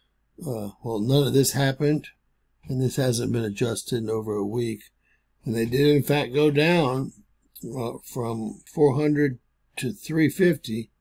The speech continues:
and, well, that's about what they have for the day.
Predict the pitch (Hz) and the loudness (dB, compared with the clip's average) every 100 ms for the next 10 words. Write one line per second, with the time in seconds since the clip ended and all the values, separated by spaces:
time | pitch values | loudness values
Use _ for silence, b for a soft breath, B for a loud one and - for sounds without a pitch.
0 | _ _ _ _ _ - - 185 180 175 | _ _ _ _ _ -16 -8 -2 -2 0
1 | 170 - - _ _ _ 123 - - - | 0 -2 -8 _ _ _ -10 -6 -6 -8
2 | - - - 101 110 131 151 151 143 151 | -20 -16 -12 -8 -6 -2 -2 0 -2 -2
3 | 196 208 117 113 101 101 92 | -4 -4 -6 -6 -6 -8 -10